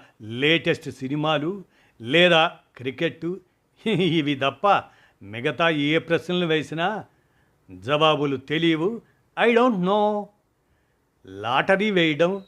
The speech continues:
లైఫ్ లైన్లు తీసుకోవటమే పని. అక్బర్కి బాబర్ ఏమవుతాడో తెలీదు, అశోకుడి కాలం తెలీదు, బుద్ధుడు ఎక్కడ పుట్టాడో తెలీదు, యూరప్ కరెన్సీ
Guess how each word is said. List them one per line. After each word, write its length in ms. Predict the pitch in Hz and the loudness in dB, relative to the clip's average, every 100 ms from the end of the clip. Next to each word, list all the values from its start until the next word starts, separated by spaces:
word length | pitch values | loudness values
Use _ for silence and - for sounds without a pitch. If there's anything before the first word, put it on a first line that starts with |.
| - | -16
లైఫ్ 380 | 104 127 143 139 | -6 -4 -2 -2
లైన్లు 300 | 151 147 147 | -4 -4 -4
తీసుకోవటమే 760 | 127 120 - 131 127 135 127 | -8 -12 -10 -10 -8 -10 -10
పని. 360 | 131 117 120 131 - _ _ _ _ _ _ _ _ _ _ _ _ _ _ 123 | -10 -10 -10 -12 -18 _ _ _ _ _ _ _ _ _ _ _ _ _ _ -4
అక్బర్కి 540 | 147 143 190 226 190 | -4 0 2 2 0
బాబర్ 400 | 147 156 202 214 | 0 4 4 4
ఏమవుతాడో 580 | 180 170 165 165 156 180 | 2 2 -2 -2 -2 -2
తెలీదు, 520 | 180 127 135 127 143 - _ _ _ _ _ _ _ - 127 | -4 -8 -6 -8 -10 -16 _ _ _ _ _ _ _ -4 -2
అశోకుడి 480 | - 214 226 214 | 2 4 4 2
కాలం 540 | 135 143 151 175 170 202 - | -2 0 2 4 2 -2 -6
తెలీదు, 540 | 123 135 123 135 185 _ _ _ _ _ _ _ _ | -6 -4 -4 -6 -8 _ _ _ _ _ _ _ _
బుద్ధుడు 460 | 104 135 170 262 226 | -8 -4 2 6 6
ఎక్కడ 300 | 190 202 170 | 6 2 0
పుట్టాడో 400 | 175 180 170 190 | -2 0 2 0
తెలీదు, 580 | - 131 135 127 147 - _ _ _ _ _ _ _ | -2 -4 -4 -6 -10 -12 _ _ _ _ _ _ _
యూరప్ 520 | 101 139 208 226 - | -8 2 4 4 2
కరెన్సీ 520 | 165 175 185 180 208 | 0 2 0 -2 -6